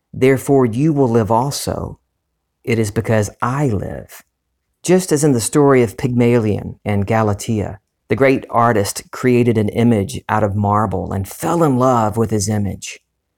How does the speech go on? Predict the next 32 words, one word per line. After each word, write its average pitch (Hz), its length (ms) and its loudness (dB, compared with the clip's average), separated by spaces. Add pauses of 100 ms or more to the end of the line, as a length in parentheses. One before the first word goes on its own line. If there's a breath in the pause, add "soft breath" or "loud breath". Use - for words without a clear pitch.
(560)
Then 156 120 0
he 143 80 0
prayed 180 420 2
to 165 100 0
the 151 80 2
goddess 139 440 0
of 113 100 -2
love 117 440 2
to 123 120 -2
endow 113 400 2
it 107 140 0
with 107 120 -2
life. 107 560 -4 (1080)
When 120 160 4
this 135 180 2
was 117 140 -2
done, 127 340 2
the 107 100 0
statue 113 480 0
became 110 360 -2
a 101 60 -2
beautiful 120 540 0
woman, 101 480 -4 (460)
and 107 140 -2
the 107 40 0
first 180 400 -2
word 143 280 2
she 131 200 0
uttered 117 440 -2
was 104 180 -4
the 117 80 0
name 107 440 0